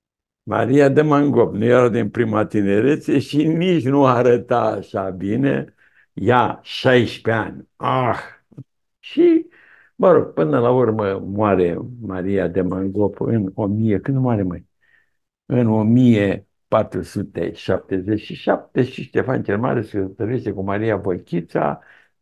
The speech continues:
are vreo douăzeci și ceva, șase de ani de căsnicie și Maria Voichița manevrează, povestește și Mihail Sadoveanu, dar în viața lui Ștefan cel Mare,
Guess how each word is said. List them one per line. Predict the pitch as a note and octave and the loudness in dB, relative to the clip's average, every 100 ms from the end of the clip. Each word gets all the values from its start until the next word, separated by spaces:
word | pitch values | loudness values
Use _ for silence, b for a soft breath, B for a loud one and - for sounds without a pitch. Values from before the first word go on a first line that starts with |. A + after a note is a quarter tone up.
| - | -8
are | - A2+ | -4 -2
vreo | G2+ G#2 | -2 0
douăzeci | B2 A#2+ G2+ F#2+ G2+ | 2 2 2 -2 -6
și | - F#2+ | -8 -16
ceva, | - - B2+ B2 | -12 -4 -2 -2
șase | F2 - A2+ G2 F2 | -2 0 -2 -2 -6
de | G2 | -4
ani | G2+ F2 | -4 -4
de | F#2 | -8
căsnicie | F#2+ F2 F#2+ F#2+ - G#3 G3 | -10 -8 -10 -10 -10 -6 -6
și | C3 - - - - b b b b _ _ _ | -6 -6 -6 -6 -10 b b b b _ _ _
Maria | - C#3+ D3 | -2 2 4
Voichița | B2 B2 - D#3+ F3 | 4 2 0 0 2
manevrează, | F3 D3+ C#3 G2+ G2 G#2 G2 C3 G#2 - - | 2 2 2 2 0 0 -2 -6 -8 -10 -6
povestește | A2 A2 G2+ G#2+ - F#2+ | -2 -2 0 -2 -2 -6
și | D#2+ - F2 - - _ _ _ _ | -8 -10 -12 -14 -20 _ _ _ _
Mihail | A#2+ G2 G#2 | -8 -4 -4
Sadoveanu, | G2 G2+ G2 F#2+ G2 F#2 | -2 -2 0 -2 -2 0
dar | G2+ G2 | 2 2
în | G2+ | 2
viața | G2 G#2+ - | 2 0 0
lui | G2 F#2 | -4 -4
Ștefan | G#2 - F#2+ F2+ | -6 -4 -4 -4
cel | G2 | -6
Mare, | - - - | -4 -4 -4